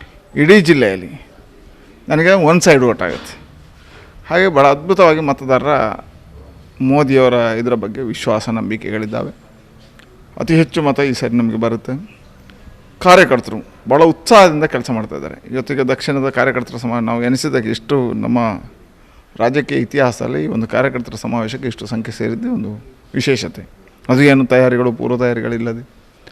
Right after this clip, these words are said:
ಹಾಗೆ ಇವತ್ತು ಕಾರ್ಯಕರ್ತರು ಭಾಳ ಉತ್ಸಾಹದಿಂದ ಇಳಿದು ಕೆಲಸ ಮಾಡ್ತಾರೆ. ಅವರಷ್ಟಕ್ಕೆ ಈಗಾಗಲೇ ಒಂದೊಂದು ರೌಂಡ್ ಮುಗಿಸಿದ್ದಾರೆ. ಹಿಂದೆಲ್ಲ ನಾವು ಚುನಾವಣೆ ಬಂದು ನಾಮಿನೇಷನ್ ಹಾಕಿ ಆನಂತರ ಪ್ರಾರಂಭ ಆಗುವ ಎಲ್ಲ ಕೆಲಸಗಳು ಈ ಹದಿನೈದು ದಿವಸ ಮುಂಚೆಯೇ ಮುಗಿದಿದೆ ನಮ್ಮ ಕೆಲಸ ಕಾರ್ಯಗಳು.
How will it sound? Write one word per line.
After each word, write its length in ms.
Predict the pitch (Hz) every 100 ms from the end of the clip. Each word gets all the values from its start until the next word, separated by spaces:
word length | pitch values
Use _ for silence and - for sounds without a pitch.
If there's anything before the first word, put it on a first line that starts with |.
| - _ _ -
ಹಾಗೆ 200 | 147 160
ಇವತ್ತು 200 | 156 160
ಕಾರ್ಯಕರ್ತರು 580 | - 139 180 180 160 165
ಭಾಳ 160 | 139
ಉತ್ಸಾಹದಿಂದ 580 | 135 123 - 120 113 113
ಇಳಿದು 380 | 123 147 160 139
ಕೆಲಸ 260 | 131 123
ಮಾಡ್ತಾರೆ. 280 | 131 113 110
ಅವರಷ್ಟಕ್ಕೆ 480 | 113 143 156 180 180
ಈಗಾಗಲೇ 300 | 165 160 165
ಒಂದೊಂದು 340 | 156 151 147
ರೌಂಡ್ 220 | 139 139 139
ಮುಗಿಸಿದ್ದಾರೆ. 460 | 123 - 104 82
ಹಿಂದೆಲ್ಲ 520 | - - 135 139 147
ನಾವು 300 | 147 143 143
ಚುನಾವಣೆ 440 | 139 131 135 143 135
ಬಂದು 180 | 131 135
ನಾಮಿನೇಷನ್ 500 | 127 135 127 120 120
ಹಾಕಿ 240 | 120 131
ಆನಂತರ 380 | 117 139 139 -
ಪ್ರಾರಂಭ 380 | - 120 123 117
ಆಗುವ 200 | 117 120
ಎಲ್ಲ 140 | 123
ಕೆಲಸಗಳು 420 | 120 110 98 113 135 - - - -
ಈ 20 |
ಹದಿನೈದು 400 | 147 160 202 202
ದಿವಸ 180 | 175 190
ಮುಂಚೆಯೇ 340 | 175 160 190
ಮುಗಿದಿದೆ 420 | 180 123 101 82
ನಮ್ಮ 200 | 95 117
ಕೆಲಸ 240 | 113 90 -
ಕಾರ್ಯಗಳು. 280 | 92 62